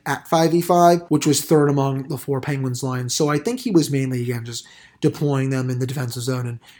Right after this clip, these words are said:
you know, why wouldn't you? You have two of the best defensive forwards, um, not just on this team, but in the league, in my opinion.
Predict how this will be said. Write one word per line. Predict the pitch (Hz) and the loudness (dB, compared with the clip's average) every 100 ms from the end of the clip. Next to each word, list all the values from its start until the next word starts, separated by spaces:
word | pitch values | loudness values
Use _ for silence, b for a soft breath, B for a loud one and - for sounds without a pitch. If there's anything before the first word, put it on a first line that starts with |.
| _ | _
you | 127 | -8
know, | 120 | -6
why | 160 160 139 | 2 2 4
wouldn't | 131 120 | 0 -2
you? | 120 | -6
You | 120 123 | -6 -8
have | 127 | -6
two | - 160 | 2 2
of | 139 | 2
the | |
best | 123 131 120 | -2 -2 -2
defensive | - 135 127 - 123 | -4 -4 -4 -4 -4
forwards, | 135 123 120 117 - B B B | -6 -4 -6 -6 -6 B B B
um, | 156 139 | 0 6
not | 165 151 | 6 6
just | 160 139 | 2 2
on | 131 123 | -2 -4
this | 117 | -6
team, | - 139 | -4 -4
but | 127 | -4
in | 120 | -6
the | 113 | -6
league, | 113 120 117 113 B B B | -8 -8 -10 -12 B B B
in | 139 | -4
my | 135 120 | -2 -4
opinion. | 117 127 117 117 113 | -6 -8 -6 -8 -8